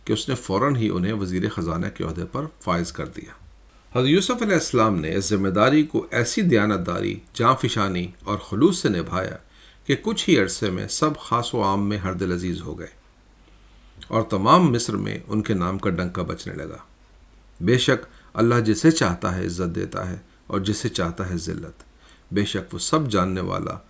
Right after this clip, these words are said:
اور مالک کل ہے۔ وقت گزرتا رہا اور بطور وزیر خزانہ کے حضرت یوسف علیہ السلام نے اعلیٰ نظم و ضبط کی بدولت خوشحالی کے سالوں میں قحط کے ایام کے لیے وافر اناج ذخیرہ کر لیا۔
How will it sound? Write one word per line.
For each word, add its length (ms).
اور 140
مالک 440
کل 120
ہے۔ 400
وقت 280
گزرتا 420
رہا 280
اور 140
بطور 380
وزیر 360
خزانہ 400
کے 260
حضرت 120
یوسف 360
علیہ 140
السلام 400
نے 100
اعلیٰ 360
نظم 380
و 80
ضبط 320
کی 140
بدولت 520
خوشحالی 500
کے 120
سالوں 360
میں 220
قحط 300
کے 140
ایام 420
کے 140
لیے 220
وافر 440
اناج 340
ذخیرہ 500
کر 160
لیا۔ 280